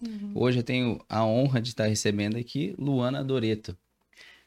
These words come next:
Speaker 1: Bom dia, bom dia, pessoal. Bom, não sei que horário que vocês estão, estão vendo isso, né? Bom dia, boa noite, boa tarde. Bom dia, Brasil, boa tarde, Itália. <laughs> É uma honra. Acabei de falar pro Gabriel, tô tão feliz de estar aqui, gente.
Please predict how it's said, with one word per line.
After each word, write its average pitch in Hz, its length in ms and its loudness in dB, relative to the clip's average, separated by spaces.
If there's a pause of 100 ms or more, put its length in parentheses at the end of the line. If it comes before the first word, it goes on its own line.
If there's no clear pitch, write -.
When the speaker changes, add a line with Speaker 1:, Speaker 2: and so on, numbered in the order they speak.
(160)
Speaker 1:
Bom 180 320 0
dia, 175 300 -2
bom 208 400 -2
dia, 170 540 -4
pessoal. 165 440 -4
Bom, 170 140 0
não 160 160 -2
sei 175 160 -6
que 175 100 -8
horário 165 280 -2
que - 60 -10
vocês 185 200 -4
estão, 170 240 -6
estão 165 240 -8
vendo 170 340 -4
isso, 185 300 -2
né? 170 100 -4
Bom 160 140 -2
dia, 175 180 -2
boa 156 140 -2
noite, 160 240 -4
boa 143 160 -6
tarde. 196 560 -2 (260)
Bom 190 160 -2
dia, 185 200 0
Brasil, 170 340 -2
boa 160 160 -4
tarde, 160 300 0
Itália. 190 680 2
<laughs> 202 800 -2
É 180 140 0
uma 190 340 -2
honra. 185 300 0
Acabei 180 300 -4
de - 80 -8
falar 233 180 -4
pro 202 100 -8
Gabriel, 170 320 -2
tô 190 160 -6
tão 202 220 -4
feliz 175 340 -4
de - 60 -4
estar 165 120 -8
aqui, 170 320 -6
gente. 170 400 -4